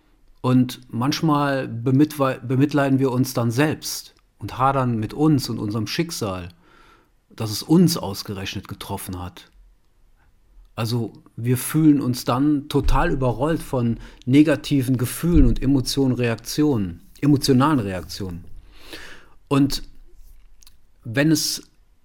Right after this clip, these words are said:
Krisen sind, die beginnen, dann ist das völlig normal. Und niemand kann sich dem entziehen. Denn im Grunde genommen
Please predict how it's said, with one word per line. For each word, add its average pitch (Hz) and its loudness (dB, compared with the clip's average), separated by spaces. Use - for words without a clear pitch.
Krisen 147 2
sind, 147 0
die 120 0
beginnen, 127 2
dann 117 -2
ist - -8
das 135 -6
völlig 170 0
normal. 127 -2
Und 127 0
niemand 156 6
kann 123 0
sich 120 -4
dem 117 -2
entziehen. 101 -6
Denn 127 4
im 123 -2
Grunde 165 4
genommen 147 2